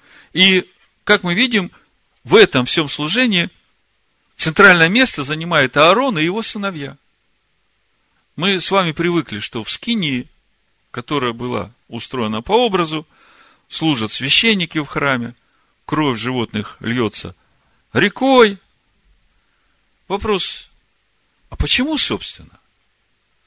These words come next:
Зачем все это надо? Почему любой сын Израиля не может подойти к жертвеннику, принести свою жертву, омыться в умывальнике, зайти в святилище –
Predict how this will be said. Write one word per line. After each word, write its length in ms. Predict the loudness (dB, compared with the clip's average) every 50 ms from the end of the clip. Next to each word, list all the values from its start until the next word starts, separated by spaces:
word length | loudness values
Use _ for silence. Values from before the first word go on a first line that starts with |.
| _ _ _ _ _ _ _ _ _ _ _ _ _ _ _ _ _ _ _ _ _ _ _ _ _ _ _ _ _ _ _ _ _ _ _
Зачем 340 | -4 -2 0 2 2 2 2
все 200 | 2 0 0 0
это 200 | 0 -2 -4 -4
надо? 360 | -2 -2 -2 -4 -4 -10 -20 _ _ _ _ _ _ _ _ _ _ _ _ _ _ _ _ _ _ _ _ _ _ _
Почему 360 | -2 0 0 2 2 2 2
любой 360 | 2 0 0 0 0 -2 -2 -2
сын 200 | -4 -6 -8 -8
Израиля 420 | -4 0 2 2 4 2 2 -2
не 100 | -6 -6
может 400 | -8 -8 -8 -8 -10 -14 -18 _ _ _ _ _ _ _ _ _ _ _ _ _ _
подойти 340 | -6 -4 -4 -2 -2 -2 -2
к 60 | -2
жертвеннику, 600 | 0 2 2 2 2 2 -2 -6 -6 -8 -10 -8
принести 420 | -8 -6 -6 -6 -6 -4 -4 -2 -2
свою 300 | -2 -2 -2 -2 -2 -2
жертву, 520 | -2 -2 -2 -2 -2 -4 -10 -18 -20 -20 _ _ _ _ _ _ _ _ _ _ _ _
омыться 540 | -4 -2 0 0 0 0 -2 -4 -4 -4
в 100 | -4 -4
умывальнике, 840 | -6 -6 -6 0 2 4 4 4 2 0 -4 -8 -10 -10 -10 -12 -16 _ _ _ _ _ _ _ _ _ _ _ _ -12
зайти 360 | -2 0 0 0 0 -2 -2
в 80 | 0
святилище – 840 | -2 -2 -4 -4 -6 -4 -4 -4 -2 -2 -4 -4 -4 -6 -6 -8 -12